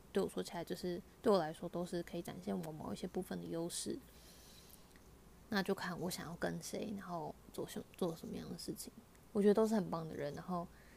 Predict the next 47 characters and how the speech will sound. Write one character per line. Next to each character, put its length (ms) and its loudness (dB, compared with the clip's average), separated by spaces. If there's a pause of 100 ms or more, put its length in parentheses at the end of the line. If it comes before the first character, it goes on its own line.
其 60 -10
实 80 10
我 100 12
跟 280 2
第 120 10
二 120 8
间 360 2
就 140 -4
是 140 0
也 180 2
是， 340 0 (320)
我 140 4
觉 120 4
得 80 6
聊 200 4
得 80 0
也 60 2
蛮 200 -4
开 220 -6
心 180 -8
的。 140 -6 (580)
第 160 10
一 60 8
次 400 8
我 80 0
们 160 0
就， 140 8 (180)
就 140 6
聊 140 2
了 80 -2
一 40 0
个 80 -6
半 160 0
小 160 -6
时 160 -6
嘛， 80 0
那 160 4
一 40 4
次 140 -2
我 60 -2
就 140 -2
觉 100 -6
得 80 -2
聊 160 -4
得 100 -4
很 80 -8
开 140 -6